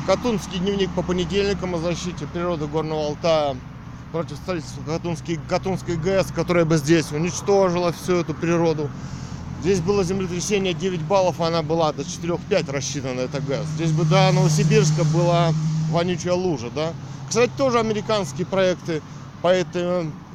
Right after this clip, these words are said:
гэс эти, да? В С С С Р, да? Здесь колоссальный геноцид и экоцид устраивался. Просто территории, деревня затапливались, да?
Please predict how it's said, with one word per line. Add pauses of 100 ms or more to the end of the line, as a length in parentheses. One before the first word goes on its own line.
(100)
гэс
эти,
да? (1040)
В
С
С
С
Р,
да?
Здесь
колоссальный
геноцид
и
экоцид
устраивался.
Просто
территории,
деревня
затапливались,
да?